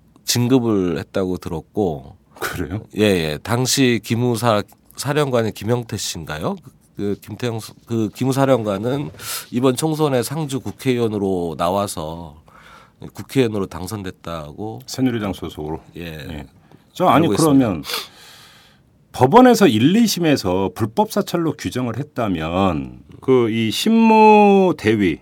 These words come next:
Speaker 2: 지금 소령이 돼 있다고요?
Speaker 1: 예, 예.
Speaker 2: 이 사람은 불법 사찰을 자행한 사람 아닙니까?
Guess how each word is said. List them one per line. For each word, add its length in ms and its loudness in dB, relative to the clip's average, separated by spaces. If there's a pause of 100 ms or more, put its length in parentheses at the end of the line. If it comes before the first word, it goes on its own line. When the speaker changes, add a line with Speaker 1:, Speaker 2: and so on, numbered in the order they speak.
Speaker 2:
지금 260 -2
소령이 400 0
돼 80 -2
있다고요? 400 -8 (140)
Speaker 1:
예, 60 -10 (180)
예. 80 -18 (280)
Speaker 2:
이 40 -2
사람은 400 2
불법 320 -2
사찰을 840 0
자행한 440 -2
사람 260 -4
아닙니까? 460 -10